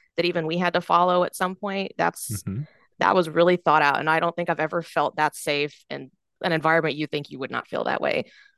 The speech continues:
Speaker 2: Yeah, it's weird to take a tour of a jail, an active
Speaker 1: Yes.
Speaker 2: jail. When you first hear that, you're like, "Uh, wh-, what?
Speaker 1: Maybe not.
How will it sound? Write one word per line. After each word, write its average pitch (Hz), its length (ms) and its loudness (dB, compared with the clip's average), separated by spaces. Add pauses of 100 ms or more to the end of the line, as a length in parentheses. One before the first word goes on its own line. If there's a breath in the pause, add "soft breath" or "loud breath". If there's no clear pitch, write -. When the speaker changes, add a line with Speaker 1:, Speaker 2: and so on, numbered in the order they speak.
(100)
Speaker 2:
Yeah, 123 140 8
it's 113 140 0
weird 113 240 8
to 107 40 4
take 110 240 2
a 98 40 0
tour 104 400 6
of 90 100 2
a 92 60 -4
jail, 101 420 0
an 101 200 -4
active 110 300 -2
Speaker 1:
Yes. 214 280 4
Speaker 2:
jail. 92 500 2 (600)
When 117 100 2
you 113 80 6
first - 260 4
hear 120 160 8
that, 98 160 8
you're 98 120 4
like, 92 320 0 (140)
"Uh, 104 260 -4
wh-, 104 520 -8
what? 101 200 6
Speaker 1:
Maybe 175 180 2
not. - 300 -2